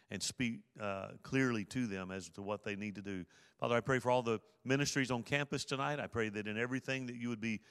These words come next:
exalted. Uh, Lord, we pray for the ministries. Lord, thank you for a wonderful friend day on Sunday. As we look forward to Easter, Lord, we just pray, God, that you'll prepare hearts and minds. And, Lord, again, it's about souls. Help us to continue to focus on reaching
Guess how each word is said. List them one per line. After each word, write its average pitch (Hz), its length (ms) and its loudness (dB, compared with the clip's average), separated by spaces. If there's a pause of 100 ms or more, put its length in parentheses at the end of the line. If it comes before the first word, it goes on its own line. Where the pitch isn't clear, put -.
(200)
exalted. 127 680 2 (440)
Uh, 95 200 0
Lord, 107 220 0
we 110 100 0
pray 110 280 0
for - 100 -8
the 98 100 -6
ministries. 127 560 2
Lord, 117 200 -2
thank 120 200 -2
you 117 60 -8
for 107 120 -2
a 104 40 2
wonderful 107 400 -2
friend 131 300 0
day 127 180 4
on 107 160 -2
Sunday. 139 460 0 (400)
As 95 200 -6
we 107 80 0
look 110 160 0
forward 117 260 4
to 110 60 -4
Easter, 127 400 -2
Lord, 120 280 -2
we 110 80 -4
just 110 200 -6
pray, 120 160 0
God, 110 220 -2
that 107 80 -6
you'll 104 100 -2
prepare 110 360 0
hearts 110 320 -2
and 98 100 -8
minds. 104 400 -4
And, 92 100 -6 (380)
Lord, 107 160 -2
again, 107 180 -2
it's 101 160 -4
about 120 280 -2
souls. 95 400 -2
Help 120 180 -4
us 107 160 -4
to - 100 -10
continue 113 540 -6
to 92 80 -6
focus - 500 -4
on 92 140 -8
reaching 120 380 -4